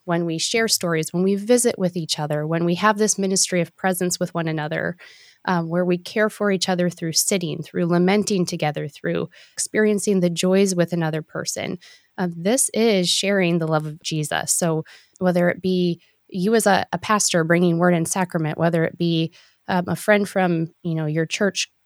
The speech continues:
going and visiting you when you're homebound or, um, when you're in the hospital for surgery, whatever it may be, we have the opportunity to, to become incarnate, to share the love of Jesus. This matters because this is part of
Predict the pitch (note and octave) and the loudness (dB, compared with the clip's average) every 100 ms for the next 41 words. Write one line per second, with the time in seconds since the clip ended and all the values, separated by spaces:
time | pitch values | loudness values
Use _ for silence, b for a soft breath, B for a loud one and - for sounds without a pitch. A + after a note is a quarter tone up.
0 | F3+ F#3+ F#3+ F#3+ F3 D#3+ E3 A3+ G#3+ G#3 | -4 2 4 4 2 0 0 0 0 0
1 | G3 F#3 F#3 F3+ E3+ E3 D#3+ - - - | 2 2 4 2 2 2 0 -4 -8 -4
2 | - C4+ G#3+ D3+ C#3 - E3 D#3 D#3+ - | 4 4 6 2 0 -4 -2 0 -2 -4
3 | B B A3+ A#3 C4 C#4 B3+ C#4 C4 - | B B -4 -2 2 2 2 2 0 0
4 | G3+ F#3 F#3 - F#3 F3 E3 D#3+ F#3 G3 | -2 -2 -4 0 0 0 -2 2 2 2
5 | G3 - F#3+ - F3+ E3+ E3+ E3 E3 E3+ | 0 -2 -2 0 0 0 0 0 -2 -4
6 | F#3+ - F#3 F3+ F3 - F3 D#3+ D#3 D#3 | -8 -6 -4 -4 -4 -2 -2 0 -4 -6
7 | - - D#3+ D3+ D3+ B B _ - E3 | -8 -8 -4 -4 -6 B B _ -12 -8
8 | E3 A#3 A#3 F#3+ - G#3 G3+ - - - | -4 0 2 0 2 2 4 2 -4 -8
9 | F3+ - - F#3 F3 E3 E3+ _ - F3+ | -6 -2 0 2 2 2 -4 _ -6 0
10 | F3+ E3 D#3 - E3 D#3+ D3 D3 - - | 0 0 -4 -4 -2 0 -2 -2 -4 -6
11 | _ _ _ _ _ _ _ _ - F3+ | _ _ _ _ _ _ _ _ -8 0
12 | A3+ - G#3+ G#3 G#3 E3+ D#3 - - F3 | 2 2 2 4 4 2 0 -4 -4 -4
13 | - D#3+ E3 F3 F3+ F3 - F3 F3 E3 | 0 0 0 0 0 -4 -2 -2 0 0
14 | D3+ - | 0 -4